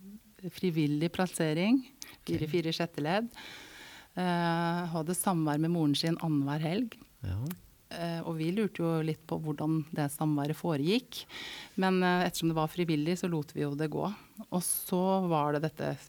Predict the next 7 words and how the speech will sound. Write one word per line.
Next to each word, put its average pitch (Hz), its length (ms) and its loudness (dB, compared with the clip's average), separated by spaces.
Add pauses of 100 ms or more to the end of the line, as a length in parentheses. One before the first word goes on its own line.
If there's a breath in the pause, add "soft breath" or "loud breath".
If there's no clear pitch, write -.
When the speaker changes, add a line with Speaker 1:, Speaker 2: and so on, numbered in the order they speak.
Speaker 1:
når 160 280 -2
familierådet 151 680 2
starta 156 400 0
da, 160 100 4 (400)
eh, 151 320 -2 (160)
dette 165 240 -2
møtet, 160 480 -2